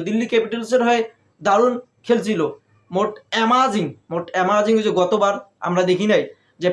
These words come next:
পাতি রানা, আহ, মোস্তাফিজুর রহমান চেন্নাই সুপার কিংসের হয়ে দুর্দান্ত বোলিং করিয়ে তারাই কিন্তু ম্যাচগুলা একের পর এক ম্যাচগুলা কিন্তু জিতেইছে। এবার দিল্লি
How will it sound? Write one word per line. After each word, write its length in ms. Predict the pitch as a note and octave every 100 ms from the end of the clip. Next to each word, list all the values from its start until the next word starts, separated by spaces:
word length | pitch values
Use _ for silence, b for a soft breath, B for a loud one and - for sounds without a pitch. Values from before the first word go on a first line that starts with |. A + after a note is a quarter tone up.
| F#3
পাতি 260 | F3+ G3
রানা, 260 | G3+ F#3+ F#3+
আহ, 560 | F3+ - _ - E3 E3
মোস্তাফিজুর 440 | F3 F3 F3+ F#3+ G3
রহমান 240 | F#3 F#3+
চেন্নাই 300 | F#3 F3+ F3+ F3+
সুপার 260 | F#3 F3+ F3+
কিংসের 300 | F#3 F3+ F3+
হয়ে 120 | F3+ D#3
দুর্দান্ত 380 | E3 - F3+ F3+
বোলিং 300 | F3 E3+ F3
করিয়ে 240 | E3+ E3+ E3
তারাই 380 | - C#3+ G#3 A3
কিন্তু 160 | A#3 G#3+
ম্যাচগুলা 440 | F#3 F3 E3+ F3+ F3+ - _ _ -
একের 280 | A3 A3+ F3+
পর 140 | G3+ F#3
এক 60 | F3+ - _
ম্যাচগুলা 360 | F3 - - D#3+
কিন্তু 240 | E3+ D3+ G3+ _ _
জিতেইছে। 460 | C#3+ F#3 F3+ D#3+ - - _
এবার 200 | F#3 F3+ E3+
দিল্লি 260 | F3+ F#3+